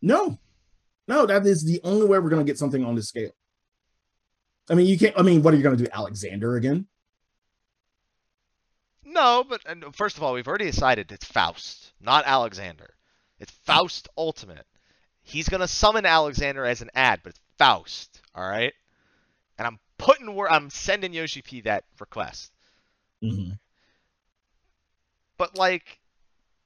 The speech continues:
Speaker 2: even if you, I mean, even, let's just say, like, even for Gilgamesh, let's say you include Enkidu in there. Like, let's say
Speaker 1: Mm-hmm.
Speaker 2: they do that.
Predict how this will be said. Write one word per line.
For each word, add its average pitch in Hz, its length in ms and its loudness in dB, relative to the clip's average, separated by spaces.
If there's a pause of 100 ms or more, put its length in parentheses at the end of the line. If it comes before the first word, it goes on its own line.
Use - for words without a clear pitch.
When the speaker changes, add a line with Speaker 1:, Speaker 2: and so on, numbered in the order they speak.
(360)
Speaker 2:
even 359 200 -6
if 359 60 -6
you, 262 220 0
I 208 120 4
mean, 214 160 -10
even, 233 160 -12
let's 254 140 -6
just 220 120 -6
say, 190 180 -2
like, 160 200 -2
even 160 180 -10
for 135 120 -14
Gilgamesh, 101 380 -12
let's 117 140 -12
say 123 120 -8
you 110 100 -10
include 104 220 -18
Enkidu 82 460 -14
in 64 80 -20
there. 50 280 -20 (280)
Like, 82 140 -16
let's 110 140 -12
say 131 120 -2
Speaker 1:
Mm-hmm. 120 60 -4
Speaker 2:
they 107 100 -8
do 101 180 -16
that. 87 260 -10